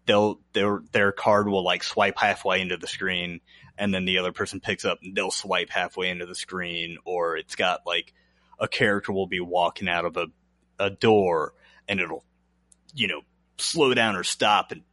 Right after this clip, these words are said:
pop their name up next to 'em, and it's like, "Cindy," you know, like, um,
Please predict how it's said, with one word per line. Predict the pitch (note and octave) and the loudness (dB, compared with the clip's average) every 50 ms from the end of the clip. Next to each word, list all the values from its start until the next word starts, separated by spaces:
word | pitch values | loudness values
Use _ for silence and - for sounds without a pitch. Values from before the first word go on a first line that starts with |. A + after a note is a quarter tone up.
| _ _ | _ _
pop | - - - - - | 0 0 0 0 0
their | - G#2 G2+ | -6 -4 -2
name | G2 F#2+ F#2+ F#2+ G2 | 0 -2 -2 -2 -2
up | F2+ - _ | -4 -6 _
next | G2 G2 G2 - - | -4 -4 -4 -4 -6
to | - G#2 | -4 -4
'em, | G2 F#2 F2+ F2+ F2+ E2+ | -2 -2 -4 -4 -6 -8
and | E2 D2+ | -10 -10
it's | - - | -10 -4
like, | - F2+ F2+ - - _ - - _ _ _ _ - _ | -2 -2 -4 -4 -8 _ -20 -20 _ _ _ _ -20 _
"Cindy," | - - - - - - A3+ F#3+ D#3+ C#3 B2+ A#2 A2 G2 G2 F#2+ F2+ D#2+ D#2 - - - - - - - | -6 -4 -2 -2 0 4 4 4 4 4 2 0 0 0 -2 -4 -4 -6 -10 -14 -16 -20 -20 -20 -12 -2
you | A#2 C3 A2+ | 0 2 2
know, | G#2 G2 F#2+ F#2 F#2 | 2 2 2 0 0
like, | F#2+ G2 G2 F#2 F#2 F2+ - - _ _ _ _ _ _ _ _ - | 0 0 0 0 0 -2 -6 -20 _ _ _ _ _ _ _ _ -2
um, | F#2+ F#2 F2 E2 E2+ E2+ E2 | 0 2 2 2 0 -4 -8